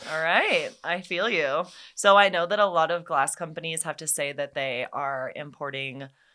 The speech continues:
like, when they're importing from China or wherever, they have to say, like, it's, like, glass figurines and, like,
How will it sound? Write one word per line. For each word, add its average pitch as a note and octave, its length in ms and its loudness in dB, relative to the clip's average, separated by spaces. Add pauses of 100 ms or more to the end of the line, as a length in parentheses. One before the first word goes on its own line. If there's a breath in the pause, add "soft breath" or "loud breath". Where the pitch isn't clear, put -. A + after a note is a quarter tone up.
(260)
like, D3 220 -6
when D#3 160 -10
they're C#3+ 120 -8
importing C#3 320 -8
from C#3 200 -14
China F3+ 460 -2
or D3 160 -2
wherever, C#3 460 -4
they C#3 120 -6
have C#3 120 -8
to - 80 -12
say, C3+ 280 -4
like, B2 300 -10
it's, - 160 -12
like, - 280 -10
glass D3+ 500 0
figurines F3+ 1300 -4
and, E3 180 -2
like, D#3 340 0